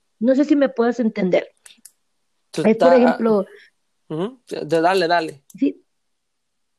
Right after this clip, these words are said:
Speaker 1: Este, yo le pregunté, por ejemplo, al hermano Simón, "Hermano,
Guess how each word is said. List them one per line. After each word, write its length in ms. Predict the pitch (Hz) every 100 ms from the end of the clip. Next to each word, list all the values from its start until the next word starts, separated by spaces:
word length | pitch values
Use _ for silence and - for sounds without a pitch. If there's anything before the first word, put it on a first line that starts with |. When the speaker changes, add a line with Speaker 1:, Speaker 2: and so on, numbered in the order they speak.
| _
Speaker 1:
Este, 420 | 214 208 - 226
yo 160 | 214 233
le 120 | 254
pregunté, 480 | - 240 208 190 220
por 200 | 233 233
ejemplo, 640 | 214 214 196 196 196 185
al 200 | 196 214
hermano 580 | 202 208 202 202 202 196
Simón, 400 | - 190 233 247
"Hermano, 440 | 202 214 240 196